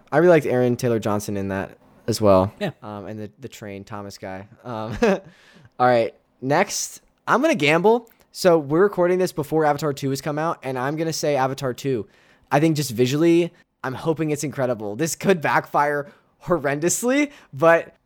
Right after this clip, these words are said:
Speaker 1: I'm gonna gamble and say Avatar two.
Speaker 2: Okay. I think it's a gamble if you say you haven't seen it yet,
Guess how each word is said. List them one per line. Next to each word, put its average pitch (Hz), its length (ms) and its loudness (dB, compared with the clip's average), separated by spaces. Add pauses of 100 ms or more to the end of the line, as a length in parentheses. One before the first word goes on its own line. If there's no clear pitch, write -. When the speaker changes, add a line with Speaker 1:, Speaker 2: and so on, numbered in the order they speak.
Speaker 1:
I'm 160 140 2
gonna 165 140 4
gamble 139 340 0
and 135 80 -4
say 143 100 0
Avatar 123 380 0
two. 101 360 -6 (240)
Speaker 2:
Okay. 330 220 -12 (640)
I 196 60 -10
think 359 160 0
it's 285 80 0
a 262 60 2
gamble 196 380 2
if 147 80 -12
you 156 100 -6
say 185 140 -2
you 175 160 -2
haven't 160 220 -4
seen 151 280 -6
it 175 120 -8
yet, 190 280 -2